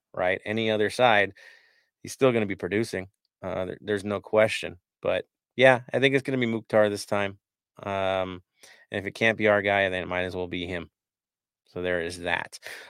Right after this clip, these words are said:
Uh, the other thing I saw that came out just recently on social media, I didn't put it up on our plans, guys, but I'm gonna throw it out there, is C C L draw is coming. You guys probably saw that on Twitter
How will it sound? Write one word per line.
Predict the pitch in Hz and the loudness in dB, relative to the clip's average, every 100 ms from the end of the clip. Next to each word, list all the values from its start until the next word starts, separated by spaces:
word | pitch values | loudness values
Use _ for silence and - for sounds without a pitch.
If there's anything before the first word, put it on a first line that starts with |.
| - | 4
Uh, | 123 | 6
the | 127 151 | 8 8
other | 180 | 6
thing | 180 | 2
I | 175 | 0
saw | 165 175 170 | 4 6 6
that | |
came | 160 180 160 | 4 0 4
out | 160 165 | 6 6
just | - 117 - | 2 -8 -2
recently | 131 127 120 131 | -2 0 2 2
on | 120 | 2
social | - 123 - | 2 0 2
media, | 120 127 123 | 2 4 6
I | |
didn't | 117 139 | 4 2
put | 127 127 | 0 2
it | 123 | 2
up | 127 | 4
on | 113 | 4
our | 104 | 2
plans, | - 139 135 135 | 2 2 4 4
guys, | 135 135 127 | 6 6 6
but | 107 | 2
I'm | 104 | -2
gonna | 104 | -4
throw | - 104 | -2 2
it | 107 | 4
out | 110 | 4
there, | - 110 101 | 2 0 0
is | 98 | -4
C | - 143 | -8 -10
C | 131 127 | -4 6
L | 127 117 | 6 6
draw | 104 101 120 113 | 6 8 10 8
is | 98 | 6
coming. | - 95 82 87 _ _ _ _ _ - _ _ _ _ - | -2 -6 -6 -10 _ _ _ _ _ -20 _ _ _ _ 2
You | |
guys | 110 | 2
probably | - 113 110 | 6 8 8
saw | - 110 107 | 6 6 8
that | 104 | 6
on | 101 | 2
Twitter | - 117 110 107 | 0 2 4 2